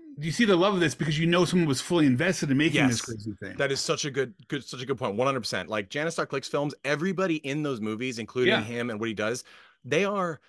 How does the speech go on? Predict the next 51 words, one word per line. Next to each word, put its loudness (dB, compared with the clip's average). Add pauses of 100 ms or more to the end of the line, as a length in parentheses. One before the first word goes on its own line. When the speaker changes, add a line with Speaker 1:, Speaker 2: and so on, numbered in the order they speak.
(260)
Speaker 2:
they're -2
two -2
things. -2
They're 0
enjoying 0
themselves, -4
Speaker 1:
And 0
they're 2
fully 2
Speaker 2:
right? 2
Speaker 1:
fucking 0
in 4
it, 2
right? 2
Speaker 2:
And 4
they're 4
fully, -4 (140)
they 6
have -2
no, 0 (260)
there's, -2
there's -2
no 2
nervousness, -4
there's -6
no -4
Speaker 1:
Yeah. -2
Speaker 2:
embarrassment, -2 (280)
right? -6 (180)
And -2
because -4
of -4
that, -4 (160)
it -10
lets, -6 (220)
it -8
keeps -10
us -4
from -6
being -6 (100)
concerned -6
about -4
them -2
and -6
the -6
process -4
and -6
we, -8
us -2
watching -4
it. -6